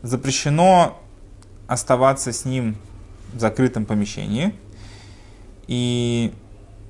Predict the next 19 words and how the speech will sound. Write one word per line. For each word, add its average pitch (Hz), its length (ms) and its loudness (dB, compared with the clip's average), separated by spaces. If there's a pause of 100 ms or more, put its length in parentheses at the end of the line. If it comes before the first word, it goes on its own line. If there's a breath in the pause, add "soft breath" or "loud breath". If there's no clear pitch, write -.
(180)
нельзя 139 640 4
отдавать 127 640 4
ему 117 960 0 (600)
детей 117 540 2
на 104 380 4
воспитание 104 840 -4 (180)
или 113 160 -6
молодежь, 104 680 -2 (460)
чтобы 113 300 -2
он 110 60 2
их 107 100 -4
чему-то 110 500 -2
учил, 131 480 -6 (680 loud breath)
или 113 200 0
брал 110 360 6
их 101 60 -6
в - 100 -20
какое-то 101 440 -2
место, 95 460 -2